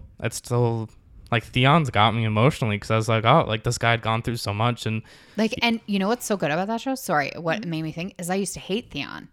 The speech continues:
Speaker 2: And then somehow they make you, like, start liking them again. They were so classic for that, where you hated someone, you were like, "I just want them to die."
Speaker 1: Even Jaime. Jaime
Speaker 2: Oh, yes.
Speaker 1: gets his finger cut, or his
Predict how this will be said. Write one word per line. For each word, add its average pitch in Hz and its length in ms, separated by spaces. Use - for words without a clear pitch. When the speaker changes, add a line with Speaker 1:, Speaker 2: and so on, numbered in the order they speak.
Speaker 2:
And 180 180
then 185 380
somehow 240 440
they 170 120
make 170 280
you, 180 100
like, 170 220
start - 320
liking 202 340
them 156 140
again. 147 240
They 160 100
were 165 100
so 226 300
classic 208 500
for 170 120
that, 147 180
where 160 100
you 156 140
hated 254 760
someone, 151 300
you 151 100
were 151 80
like, 147 260
"I 170 140
just 170 220
want 156 140
them 143 140
to 139 60
die." 151 580
Speaker 1:
Even 120 300
Jaime. 104 440
Jaime 110 520
Speaker 2:
Oh, 107 60
yes. 156 760
Speaker 1:
gets 123 220
his 113 180
finger 147 360
cut, 104 280
or 113 440
his - 440